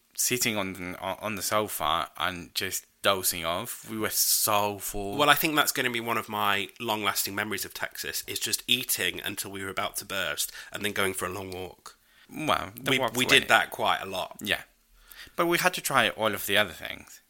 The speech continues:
Speaker 1: What was your number one meal?
Speaker 2: Well, I guess you would call it more of an experience because my number one meal was at Hungry Like the Wolf.
Speaker 1: Oh, the eighties diner.
Speaker 2: Houston's only eighties diner.
Speaker 1: Wow.
Speaker 2: <laughs>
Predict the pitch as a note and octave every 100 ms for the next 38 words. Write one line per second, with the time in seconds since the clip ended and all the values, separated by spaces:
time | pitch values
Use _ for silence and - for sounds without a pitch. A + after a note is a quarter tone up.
0 | - C3+ C#3+ C3+ - A#2 G#2 F2 E2 D2
1 | C#2+ - - - _ - - B2 B2 G2+
2 | F#2 - _ - B2+ C#3 C#3+ - A#2+ A#2+
3 | - A#2 A2 - A2+ G#2 G2 G2+ - -
4 | A2+ G2+ F2+ D#2+ C#2+ - - - F#2 -
5 | G#2+ A2+ G#2+ G2 F#2+ F#2+ F2+ F#2 F2+ E2+
6 | - - - - - G2+ G2 F#2+ - -
7 | F#2+ F#2 F2+ F#2+ - F#2+ D#2 - - -
8 | - G#2 B2 C#3 C#3 C3+ A#2 G2+ E2+ F2
9 | - - A2 A2 - A#2+ - F2 D2 D2
10 | C#2+ - - C#3+ - G#2 - - A2+ C3+
11 | C3+ F#2 F2 E2+ - - E2+ - - -
12 | D2+ C#2 - - G#2+ - - - - -
13 | -